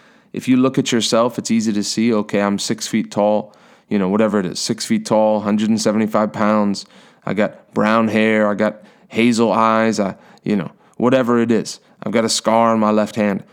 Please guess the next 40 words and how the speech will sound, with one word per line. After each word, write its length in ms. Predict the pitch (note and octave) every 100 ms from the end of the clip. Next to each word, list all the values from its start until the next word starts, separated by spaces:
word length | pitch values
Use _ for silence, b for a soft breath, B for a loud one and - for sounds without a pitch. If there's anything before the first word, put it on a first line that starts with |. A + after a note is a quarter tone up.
| b b -
Your 220 | B2 C#3
body 420 | C3 D3+ D3+ C3
is 140 | A#2+
not 240 | B2 B2 F2+
you. 340 | A#2 G2+ - - -
Your 180 | A#2 A#2
spirit 460 | - C3+ C3 B2+
is 200 | A#2 G2+
you. 220 | G2+ - - -
You 260 | A#2+ C3
own, 380 | B2+ C3 C3 - -
well, 240 | A2 G#2
the 120 | G#2
Holy 260 | A2 C#3+ B2+
Ghost, 520 | A#2+ B2 A2 - - - - -
uh, 580 | A#2 G2+ - - A2+ G#2+
<laughs> 80 | -
owns 320 | B2 C3 A2
your 100 | G#2
body. 360 | F#2+ G2+ F2+ - B B B B B B
But 220 | A#2 B2+
you're 180 | A#2+ C3
a 60 | B2
steward 580 | - - F3+ C#3+ A#2 G#2
of 140 | G2+
your 100 | G#2+
body. 360 | G2 G2 F2 -
And 120 | A2 A2+
then 100 | A2+
you 120 | A2+
have 220 | B2+ A#2+
a 100 | A#2
mind, 500 | A2+ A#2 G#2+ F#2+ D#2
you 120 | A2
have 120 | G#2+
a 60 | G#2
will, 300 | G#2 A2 G2
you 120 | G2
have 120 | G2
emotions. 580 | G2 G2+ G2+ - - -